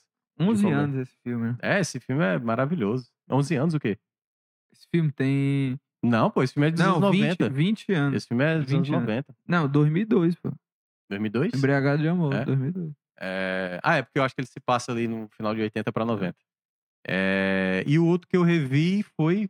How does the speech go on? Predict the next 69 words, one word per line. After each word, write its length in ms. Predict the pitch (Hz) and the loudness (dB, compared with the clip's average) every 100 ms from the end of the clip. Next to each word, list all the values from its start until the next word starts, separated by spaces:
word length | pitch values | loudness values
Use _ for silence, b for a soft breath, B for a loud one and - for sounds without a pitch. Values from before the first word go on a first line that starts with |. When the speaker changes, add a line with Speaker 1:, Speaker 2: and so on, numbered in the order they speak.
| _ | _
Speaker 1:
deixa 100 | - | -10
eu 80 | 127 | -6
ver, 100 | 165 | -4
ai, 60 | |
meu 120 | 165 123 | -2 -2
Deus, 140 | 104 | -4
qual 140 | - | -6
foi? 300 | 120 165 151 123 _ - | -6 -2 -4 -4 _ -2
Que 60 | |
eu 40 | 196 | 0
até 160 | 226 | 0
te 80 | 220 | -4
comentei 380 | - 190 170 170 | -2 0 2 2
contigo, 360 | 160 - 214 165 | 0 0 -2 -2
pô. 180 | 107 - _ _ _ _ _ _ _ _ - | -4 -6 _ _ _ _ _ _ _ _ -4
Qual 140 | 120 | -4
foi? 300 | - 175 156 | -4 -6 -6
O... 300 | 131 151 196 _ _ _ _ _ _ _ _ - | -10 -14 -18 _ _ _ _ _ _ _ _ 0
Ah, 160 | 185 | 2
Meu 140 | 180 214 | 2 2
Pai, 400 | - 151 156 123 | 4 2 2 -2
Speaker 2:
Meu 100 | 143 | 0
Speaker 1:
Meu 80 | 147 | 0
Speaker 2:
Pai, 220 | 147 120 127 | 2 2 2
Speaker 1:
Pai. 80 | 123 | 2
Speaker 2:
Meu 120 | 127 | 2
Speaker 1:
Fui, 100 | 127 | 2
Speaker 2:
Pai, 140 | 120 | 2
Speaker 1:
fui 140 | 120 127 | 2 2
Speaker 2:
Meu 100 | 131 | 2
Pai. 80 | 110 | 0
Speaker 1:
rever, 220 | 131 165 | 0 -2
porque 180 | - 208 | 0 0
é 60 | |
muito 200 | 208 220 | 2 2
bom 160 | 190 190 | 2 2
quando 140 | 190 175 | 2 0
você 140 | 170 | 0
gosta 240 | 160 151 - | 2 0 0
de 80 | 156 | -4
um 40 | |
filme, 400 | - 151 160 185 | 0 0 2 0
Speaker 2:
Cê 400 | - _ _ _ | -4 _ _ _
Speaker 1:
passa 240 | 147 156 196 | 0 2 2
um 60 | |
tempo 240 | 160 165 170 | 2 0 2
e 60 | |
depois 260 | 165 160 160 | 0 0 0
tenta 220 | - 170 | 0 0
ver 120 | 151 147 | 2 2
de 60 | |
novo 120 | 147 | 2
pra 120 | 143 151 | 2 0
ver 100 | 143 | 0
se 120 | 160 | 0
ele 180 | 151 151 | 2 2
realmente 360 | 139 147 143 | 2 2 0
era 80 | 143 | 0
muito 180 | 143 147 | -2 -2
bom. 140 | 123 101 | -4 -2
Speaker 2:
Você 160 | 160 | 0
já 120 | 165 | 2
assistiu, 880 | 175 - - 160 147 143 139 131 120 - | 2 0 0 2 2 2 2 2 0 0
Speaker 1:
E 60 | |
meu, 140 | 107 117 | 0 2
Speaker 2:
é, 260 | 120 117 117 | 0 0 0
Speaker 1:
o 80 | 117 | 2
Speaker 2:
Licorice 580 | 156 147 160 143 135 | 2 2 2 2 0
Pizza? 480 | - 170 175 - 131 | -2 -2 -2 -4 -6